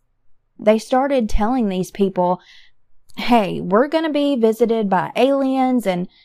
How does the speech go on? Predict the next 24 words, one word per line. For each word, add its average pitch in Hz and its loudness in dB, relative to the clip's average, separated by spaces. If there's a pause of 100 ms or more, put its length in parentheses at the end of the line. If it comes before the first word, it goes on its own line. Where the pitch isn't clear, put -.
these 269 4
aliens 233 0
are 196 2
gonna 190 0
give 180 2
us 180 -2
new 175 -2
bodies." - -2 (760)
In 254 6
the 320 0
beginning, 214 -2 (240)
Marshall 262 2
was 220 -2
preaching 208 -4
about 180 0
his 190 -2 (420)
belief 214 2
of 185 2
the 190 0
demonstration 180 -2
and 208 2
the 196 0
next 170 -4
level, 190 -2